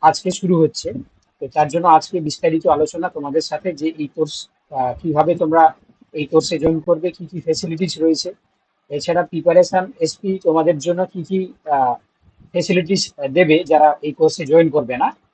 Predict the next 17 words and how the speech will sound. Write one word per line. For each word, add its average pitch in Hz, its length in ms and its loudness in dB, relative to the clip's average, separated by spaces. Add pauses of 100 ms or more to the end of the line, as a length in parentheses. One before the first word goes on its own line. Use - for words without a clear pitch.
(100)
তোমরা 143 200 0
জানো 151 300 0
যে 170 120 2
আমাদের 156 380 2 (500)
এই 156 120 -10
প্রিপারেশন 170 640 2
এসপি 180 520 -4
এই 151 160 -2
চ্যানেল 170 360 2 (460)
দীর্ঘদিন 165 460 0
ধরে, 165 300 6 (440)
আহ, 139 540 2
বিভিন্ন 170 560 0 (480)
পরীক্ষামুখী 170 560 0
যে 165 120 -4
সমস্ত, - 380 -10 (420)
আহ, 135 280 4